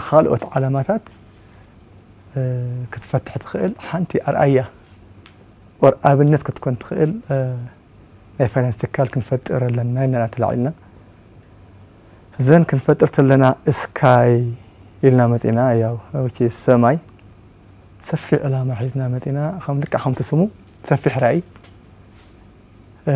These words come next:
እና ተሸጋራይ ዕላማ ሒዝና መፂና ማለት እዩ። እና ናይታ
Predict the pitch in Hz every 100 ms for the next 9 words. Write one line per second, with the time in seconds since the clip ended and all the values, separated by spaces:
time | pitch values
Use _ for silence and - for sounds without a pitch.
0 | 135 120 131 - - 120 117 - 127 131
1 | 127 127 120 113 123 131 127 123 147 165
2 | 123 117 135 143 220 - - - - -
3 | - _ - - 139 147 143